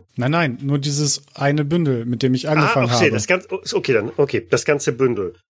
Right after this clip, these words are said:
Speaker 1: Ja, ja.
Speaker 2: Hm, er nimmt sich das, blättert das einmal durch, hält es so ein bisschen gegens Licht und, ähm, oh, das wird schon deutlich, äh, zugänglicher. Ja, ich glaube, das könnte so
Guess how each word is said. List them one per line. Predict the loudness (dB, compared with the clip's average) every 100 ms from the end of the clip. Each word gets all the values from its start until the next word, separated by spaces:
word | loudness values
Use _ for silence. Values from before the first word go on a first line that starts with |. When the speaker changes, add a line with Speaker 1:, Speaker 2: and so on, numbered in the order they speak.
| _
Speaker 1:
Ja, | -2
ja. | 0 -2 -6 -14 -16 -18 _ -4
Speaker 2:
Hm, | 0 2 2 2
er | 2 2
nimmt | 2 0
sich | -6 -4
das, | 0 0 -2
blättert | 0 0 2 0
das | 0 0
einmal | 0 2 2
durch, | 2 0 0 0
hält | 0 0 0
es | 0
so | 0
ein | 0
bisschen | 0 0
gegens | 2 2 2 0 2
Licht | 2 0 0 -2 -2
und, | 0 0 0 -4
ähm, | -2 0 0 -4 -10 _ -4
oh, | -2 0 2 2 0 -2 -4
das | -4 0
wird | 0
schon | 0 0 0 -2 0
deutlich, | 0 0 -2 -2 0 0 2
äh, | 0 0
zugänglicher. | 0 0 2 2 0 -2 -2 -2 -4 -12 -6
Ja, | 0 2 2
ich | 0 -2 -6 -4
glaube, | -2 0 2 2 0 0
das | -2 -2 -4
könnte | -2 0 0 -2 -2
so | 0 2 2 2 0